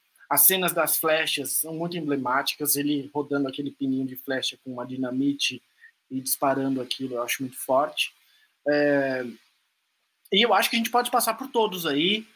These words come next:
que dá uma aula de história também, né? Porque o Rambo vai pra guerra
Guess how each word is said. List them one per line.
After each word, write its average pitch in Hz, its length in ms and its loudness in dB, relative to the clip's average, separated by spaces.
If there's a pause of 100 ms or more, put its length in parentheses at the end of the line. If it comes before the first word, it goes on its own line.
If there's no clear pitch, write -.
(260)
que 190 200 0
dá 170 260 4
uma 202 200 2
aula 190 240 2
de 202 60 -2
história 202 400 2
também, 104 360 -10
né? 123 280 -4
Porque 131 720 -4
o 123 100 -12
Rambo 147 480 -2
vai 135 280 2
pra 135 180 -2
guerra 131 480 -2